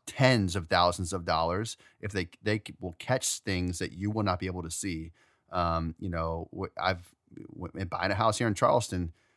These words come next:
we went through two different houses that we were under contract on, paid for a home inspection out of our own pocket, found stuff, didn't go through. And I was able to walk away being like, "You know what? That was for the best."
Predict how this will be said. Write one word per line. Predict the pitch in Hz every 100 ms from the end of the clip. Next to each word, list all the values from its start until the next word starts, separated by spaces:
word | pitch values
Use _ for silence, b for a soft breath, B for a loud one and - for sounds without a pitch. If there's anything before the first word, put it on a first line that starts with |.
| _ _
we | 104 113
went | 104 95
through | - 95
two | - - 143 143
different | 101 101 101 90
houses | 92 92 - 90 82
that | 78
we | 95
were | 90 -
under | 101 135
contract | - 92 90 90 90
on, | 90 85 85 - _ _
paid | - 110 123
for | 113 95
a |
home | 101 95
inspection | 87 90 90 90
out | 87
of |
our | 85
own | 90 92
pocket, | 92 92 87 82 _ _
found | 92 95 92
stuff, | 92 85 - - _ _ _ _ _ _
didn't | 101 101
go | 95
through. | 90 98 101 90 85 b b b
And | 87
I |
was | 107
able | 107
to | 85
walk | 87 85
away | 92
being | 90 87 85
like, | 85 87
"You |
know | 92 92
what? | 127 143
That | 87 87
was |
for | -
the | 82
best." | 80 69 -